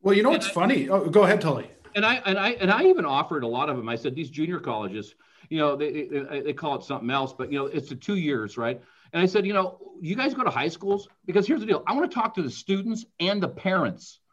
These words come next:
Speaker 2: in high school.
Speaker 1: Thank you.
Speaker 2: We're all not going to Stanford. We're all not working at Facebook and Google. Get over it, right? I says, you know, what we wanna show them is how they can make a decent trade. I was at a trade show at a high school one time.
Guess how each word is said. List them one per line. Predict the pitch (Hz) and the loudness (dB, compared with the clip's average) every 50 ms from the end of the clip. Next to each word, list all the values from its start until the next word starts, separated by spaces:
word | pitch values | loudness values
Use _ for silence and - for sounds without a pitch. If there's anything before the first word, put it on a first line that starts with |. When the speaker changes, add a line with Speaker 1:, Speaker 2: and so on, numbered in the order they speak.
| _ _ _ _ _ _ _ | _ _ _ _ _ _ _
Speaker 2:
in | 160 156 | -4 -4
high | 135 135 - 160 190 | -4 -2 0 0 0
school. | 190 185 - - 185 156 127 110 | 0 0 -2 -2 0 0 0 0
Speaker 1:
Thank | 110 113 120 123 120 - | -2 -6 -8 -10 -10 -10
you. | 113 104 98 101 - - _ _ _ _ _ - | -12 -14 -14 -14 -18 -20 _ _ _ _ _ 4
Speaker 2:
We're | 165 214 226 | 6 6 6
all | - 196 202 208 233 254 262 254 240 | 6 8 8 10 10 10 10 8 8
not | 226 226 226 220 208 185 165 | 8 10 10 8 8 4 4
going | 131 180 196 214 226 233 226 208 190 180 151 | 6 8 8 8 8 6 6 6 4 4 4
to | - - 180 160 | 4 4 4 4
Stanford. | - - - 202 196 196 196 190 - 180 156 139 123 104 101 90 - _ - | 4 0 2 4 6 6 4 4 4 4 4 4 4 2 -2 -8 -12 _ 0
We're | 131 175 214 | 2 2 4
all | - 185 190 208 226 226 | 6 6 6 6 8 6
not | 233 220 214 196 - | 6 6 6 4 4
working | 175 196 214 208 208 202 196 190 | 4 4 4 4 2 0 0 2
at | 175 165 185 - - | 2 2 2 2 4
Facebook | - 190 190 196 185 - - 202 190 185 180 | 6 6 6 6 4 0 2 2 2 4 4
and | 170 160 135 | 2 2 4
Google. | 127 185 196 196 160 160 139 123 | 6 6 6 8 6 4 2 4
Get | - 180 196 196 | 6 8 10 10
over | 202 208 208 202 143 180 - - | 10 10 8 8 6 4 0 0
it, | - - - _ _ - | -2 -6 -12 _ _ -6
right? | 127 135 - 202 208 226 - 180 214 - _ _ - 147 | -4 -2 0 0 0 0 -2 -8 -18 -18 _ _ -8 -2
I | 151 160 | -2 -2
says, | 160 196 190 175 175 | 0 0 0 0 0
you | 190 | -2
know, | 190 185 180 - - - _ _ _ | -2 -2 -2 -4 -6 -12 _ _ _
what | - 151 190 202 208 | 2 4 4 6 4
we | 226 226 | 2 0
wanna | 220 220 214 190 | 0 2 2 0
show | 185 - 202 214 | 2 2 0 2
them | 202 190 185 165 | 2 2 0 0
is | 156 151 | -2 -2
how | 151 175 175 185 | -2 -2 0 2
they | 185 185 | 2 2
can | 175 170 | 2 0
make | 165 160 156 - | -2 -4 -4 -4
a | 151 | -6
decent | 135 151 175 175 175 151 120 | -4 -2 -4 -4 -4 -8 -8
trade. | - - 185 170 160 123 101 - _ _ _ _ _ _ _ _ _ - | -4 -2 -2 -2 -2 -4 -6 -10 _ _ _ _ _ _ _ _ _ 0
I | 180 214 | 0 2
was | 247 247 208 220 | 2 0 0 0
at | 185 | 0
a | 156 | -2
trade | 135 - - 170 165 165 165 - | -4 -6 -8 -6 -4 -4 -4 -6
show | - - 156 143 | -6 -6 -6 -4
at | 135 120 | -4 -4
a | 101 | -4
high | - 127 131 | -4 -4 -4
school | 139 135 - - 127 104 | -4 -6 -6 -6 -6 -4
one | 101 98 92 90 | -4 -6 -6 -6
time. | 92 90 85 82 80 | -8 -8 -8 -10 -12